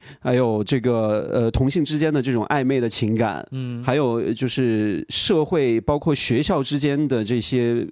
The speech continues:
Speaker 1: 很複雜的這種關係。其實我覺得這部裡面是枝裕和表達的東西太多了，對比他之前的那種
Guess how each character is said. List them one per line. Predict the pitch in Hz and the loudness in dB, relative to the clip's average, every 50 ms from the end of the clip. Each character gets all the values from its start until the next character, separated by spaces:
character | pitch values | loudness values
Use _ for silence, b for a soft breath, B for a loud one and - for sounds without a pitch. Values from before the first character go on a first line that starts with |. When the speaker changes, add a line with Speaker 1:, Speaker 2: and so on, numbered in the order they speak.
| - - | -6 -6
Speaker 1:
很 | 143 120 113 110 | -2 0 -2 -2
複 | - 202 214 | 0 -2 0
雜 | 139 117 104 110 | 0 0 -2 -2
的 | 113 | -2
這 | 117 123 | -2 0
種 | 113 107 95 | 0 0 0
關 | 101 113 104 | 0 -2 -2
係。 | 110 110 - 117 - B B B B B | -2 -6 -6 -10 -12 B B B B B
其 | - - 208 | -6 -4 -2
實 | 226 262 | 0 0
我 | 208 131 | 0 0
覺 | 110 123 131 | 0 0 0
得 | 151 | 0
這 | 160 - 185 165 | 0 0 -2 -2
部 | 175 180 | -2 -2
裡 | 151 117 107 | -2 -2 -2
面 | 123 139 135 131 | 0 0 -2 -2
是 | - - 156 | -4 -6 -6
枝 | 139 160 | -4 -2
裕 | 160 156 | -2 0
和 | 139 147 | 0 -2
表 | 135 - 98 92 | -2 -2 -2 -2
達 | 92 107 110 | 0 -2 -2
的 | 123 | -2
東 | 120 139 131 131 | -2 -4 -4 -4
西 | - - | -6 -8
太 | - - 147 - | -6 -4 -4 -4
多 | - _ - - 156 156 165 170 | -6 _ -4 -2 0 0 0 0
了， | 170 135 98 - B B B B B | -2 -2 -4 -6 B B B B B
對 | 254 247 185 | -2 0 0
比 | 131 113 | 0 -2
他 | 101 117 139 | 0 -2 -4
之 | 131 - 180 | -2 -4 -6
前 | - - - 107 | -4 -2 -2 -2
的 | 113 143 | 0 0
那 | 147 147 135 | 0 0 0
種 | 120 113 104 113 | 0 0 -2 -2